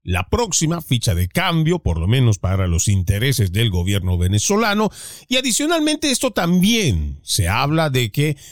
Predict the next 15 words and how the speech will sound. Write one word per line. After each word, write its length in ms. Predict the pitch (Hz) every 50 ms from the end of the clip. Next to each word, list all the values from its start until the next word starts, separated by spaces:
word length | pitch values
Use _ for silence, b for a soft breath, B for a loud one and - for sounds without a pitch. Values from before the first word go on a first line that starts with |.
| B B -
vendría 760 | - 123 123 131 139 147 180 220 220 214 185 165 151 151 151
a 240 | 147 - 113 117 113
haber 320 | 113 117 147 151 143 127 -
otro 680 | 131 143 170 185 196 202 190 - - 151 117 110 101
tipo 380 | - 160 160 135 - 90 87 90
de 180 | 92 104 104
presión, 540 | - - 82 78 - - - 139 117 101 98 -
o 440 | 117 147 175 180 196 202 208 175 -
también 520 | - - - - - 151 156 - 160 123 107
como 260 | - 95 90 87 87
llamaríamos, 880 | 87 85 82 87 90 98 131 156 135 104 92 90 95 101 104 98 - -
o 180 | - 104 110 117
intercambio, 960 | 113 104 92 - 98 90 87 87 - - 143 147 147 151 127 104 95 95 95 95
o 140 | 107 110
negociación 1080 | 113 110 110 101 101 107 107 98 - - 104 98 104 - - - 180 180 175 170 170